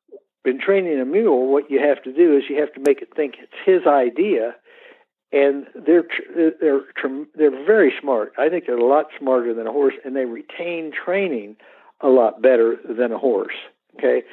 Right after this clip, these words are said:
I, I can go months and months and months, and my mule, I mean, you go right back to where you started with. But th-, that same kind of thing really applies to these different dogs doing different things. But if you have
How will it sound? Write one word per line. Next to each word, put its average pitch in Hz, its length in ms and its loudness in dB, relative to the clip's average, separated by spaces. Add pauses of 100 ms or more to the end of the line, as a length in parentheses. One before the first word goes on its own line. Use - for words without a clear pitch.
(480)
I, 123 320 -4
I 139 120 4
can 151 180 -2
go 123 220 4
months 151 380 0
and 123 120 -8
months 135 240 -4
and 117 140 -10
months, 147 300 -2
and 113 160 -10
my 117 160 -2
mule, 123 480 2
I 123 40 0
mean, 123 140 -6
you 120 80 -6
go 131 180 4
right 139 260 2
back 131 320 -2
to 120 60 -10
where 113 380 4 (380)
you 120 140 -12
started 160 380 2
with. 104 220 -10 (480)
But 117 280 -2 (680)
th-, - 200 -10
that 165 260 2 (200)
same 220 220 0
kind 202 200 0
of 156 120 -6
thing 151 240 -6
really 143 280 2
applies 127 540 0
to 123 100 -6
these 120 280 -8
different 117 340 -8
dogs 139 440 4
doing 113 280 -2
different 110 380 -8
things. 117 340 -4 (800)
But 127 260 2 (240)
if 139 220 0
you 185 200 -2
have 139 440 0